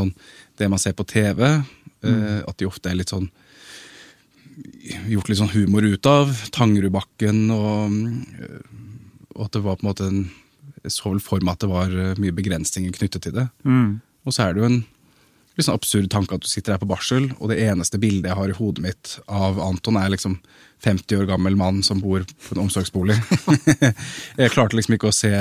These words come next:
Speaker 1: det som skjer imellom der, da.
Speaker 2: Nei.
Speaker 1: Eh,
Speaker 2: Det er rart det der hvordan man ser så langt, øh, i kikkerten.
Speaker 1: Veldig.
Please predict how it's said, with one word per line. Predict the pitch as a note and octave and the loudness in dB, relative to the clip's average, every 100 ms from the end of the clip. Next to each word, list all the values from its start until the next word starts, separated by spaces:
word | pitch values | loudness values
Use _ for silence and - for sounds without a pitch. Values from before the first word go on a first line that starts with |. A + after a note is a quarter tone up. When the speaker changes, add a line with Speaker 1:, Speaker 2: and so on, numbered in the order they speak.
| G2+ G2 G2 _ _ _ _ | 2 0 -2 _ _ _ _
Speaker 1:
det | G#2+ G2+ | 2 2
som | - | 2
skjer | G#2 G#2 | 2 4
imellom | G2+ F#2 F#2+ | 4 4 2
der, | C3+ | 4
da. | G#2+ F2 - _ | 2 -2 -10 _
Speaker 2:
Nei. | A#2+ A#2 C#3 C3 | 0 2 0 -4
Speaker 1:
Eh, | G#2 G#2 G#2+ G#2+ | -6 -2 -2 0
Speaker 2:
Det | G#2+ | 2
er | C#3 | 2
rart | C3 | 2
det | B2 | 0
der | A#2+ | 0
hvordan | - A2+ A2+ - | 0 0 0 -4
man | B2+ A2+ | -2 -2
ser | - A#2 | 0 -2
så | - | -2
langt, | G#2 A2+ G2+ - - | -2 -2 -4 -10 -10
øh, | A2 G2 G2 G2+ G#2 | -4 -4 -4 -4 -6
i | B2 G#2 | -6 -4
kikkerten. | - - E2+ - G#2 _ - | -4 -4 -8 -10 -14 _ -10
Speaker 1:
Veldig. | A#2+ B2 F#2+ | 0 0 2